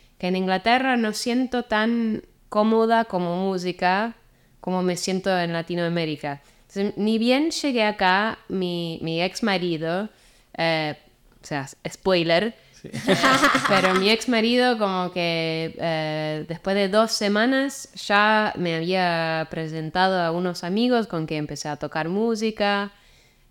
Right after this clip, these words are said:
Speaker 1: em, y ya estaba en una banda y era mi sueño. Em, y después, o sea, terminé tocando en, en, en más bandas, eh, y eso fue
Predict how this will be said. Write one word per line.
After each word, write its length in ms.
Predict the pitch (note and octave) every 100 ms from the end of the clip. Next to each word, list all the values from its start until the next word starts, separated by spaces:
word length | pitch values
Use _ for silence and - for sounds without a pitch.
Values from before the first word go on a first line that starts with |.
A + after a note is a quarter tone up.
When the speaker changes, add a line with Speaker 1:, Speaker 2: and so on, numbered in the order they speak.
| -
Speaker 1:
em, 800 | D#3 D3+ D3 D3 D3 C#3+ D3 - -
y 300 | D#3 D3+ D3
ya 160 | -
estaba 560 | G3 - A3 A3 G3+ G3
en 100 | G#3
una 180 | A3+ G#3+
banda 560 | B3+ D4 F#3 C#3+ C#3 - _ _
y 120 | E3+
era 220 | F3+ F#3+ F#3
mi 120 | E3+
sueño. 560 | - D4 C4+ E3 C#3 C#3+ - - - - _ _
Em, 380 | - D#3 D3+ D3+ -
y 680 | F3 F3 E3+ E3 D#3+ D#3+ - _ _ _
después, 580 | E3+ F3 - G#3 A3 A3
o 60 | F#3
sea, 880 | - F3+ E3+ E3 D#3+ D#3+ D#3+ D3+ - _ _
terminé 460 | E3+ D#3+ E3 F3+
tocando 440 | F#3 F3 E3+ E3+ F3
en, 160 | E3 -
en, 280 | D#3 D3+ D3+
en 180 | D#3 E3+
más 360 | G3+ G#3 G3
bandas, 800 | - G3+ G3+ G3+ G3 G#3+ A3+ - - _ - _ _ -
eh, 340 | E3 D#3+ D#3+ -
y 260 | - F3 E3+
eso 520 | F3+ F3+ - G#3 G#3
fue 600 | G3 - F3 F#3 G#3 G#3+